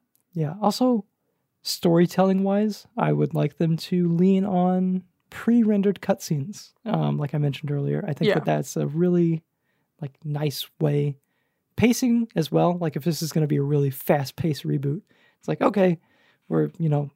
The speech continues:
Speaker 1: running through this level for, like, fifteen minutes, and then you end it, and it's like, okay, now I just watched this, you know, pre-rendered, uh, anime-styled cutscene.
Speaker 2: Yeah.
Speaker 1: I think that that sounds, that sounds nice.
Speaker 2: Yeah, I, I would agree.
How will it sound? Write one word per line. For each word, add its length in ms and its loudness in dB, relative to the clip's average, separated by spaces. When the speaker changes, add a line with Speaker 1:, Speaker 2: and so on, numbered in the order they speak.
Speaker 1:
running 280 6
through 120 0
this 200 0
level 260 4
for, 140 -4
like, 160 -2
fifteen 340 -2
minutes, 320 0
and 80 0
then 80 2
you 120 0
end 240 6
it, 160 4
and 120 0
it's 120 -6
like, 180 -4
okay, 300 -4
now 140 0
I 80 0
just 240 -4
watched 340 0
this, 380 -2
you 100 -4
know, 160 -4
pre-rendered, 720 0
uh, 280 -2
anime-styled 1000 -4
cutscene. 520 -8
Speaker 2:
Yeah. 240 0
Speaker 1:
I 40 -12
think 200 -8
that 140 -4
that 200 0
sounds, 480 -6
that 140 -14
sounds 240 -8
nice. 460 -12
Speaker 2:
Yeah, 160 -4
I, 120 -2
I 220 -6
would 140 -10
agree. 120 -14